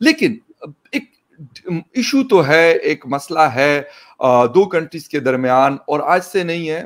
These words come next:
अब तो खैर शायद सत्तर पचहत्तर साल होने वाले हैं, नाइनटीन फ़ोर्टी एट से चलता हुआ आ रहा है। तो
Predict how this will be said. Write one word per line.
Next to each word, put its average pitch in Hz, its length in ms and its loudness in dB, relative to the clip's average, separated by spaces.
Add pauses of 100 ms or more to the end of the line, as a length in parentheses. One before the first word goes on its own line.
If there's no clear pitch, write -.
(200)
अब 127 300 -4
तो 147 60 -6
खैर 135 320 -2 (340)
शायद 117 220 -6
सत्तर 120 260 -10
पचहत्तर 117 420 -10
साल 120 260 -2
होने 117 280 -6
वाले 113 240 -6
हैं, 120 80 -8
नाइनटीन 120 460 -8
फ़ोर्टी 139 260 -8
एट 175 100 -6
से 165 140 -12
चलता 123 300 -8
हुआ 113 300 -6
आ - 20 -6
रहा - 120 -12
है। - 80 -18 (560)
तो 359 100 2